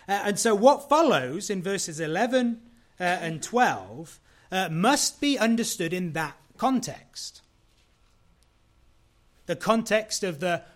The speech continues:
priority and really the singularity, uh, of the importance of the proclamation of the word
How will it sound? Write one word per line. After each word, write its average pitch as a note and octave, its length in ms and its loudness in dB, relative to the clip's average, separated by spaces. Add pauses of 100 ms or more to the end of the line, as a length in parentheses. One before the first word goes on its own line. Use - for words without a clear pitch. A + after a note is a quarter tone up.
(120)
priority F3+ 840 6
and E3 140 -4
really A3+ 220 2
the D3 100 -4
singularity, G3+ 1160 2 (600)
uh, F#3 260 0
of E3 140 -6
the F#3 80 -2
importance G3 640 -2
of D#3+ 80 -10
the D#3+ 80 -6
proclamation G#3 880 -4
of F3 220 -6
the E3+ 80 -4
word D3+ 540 -4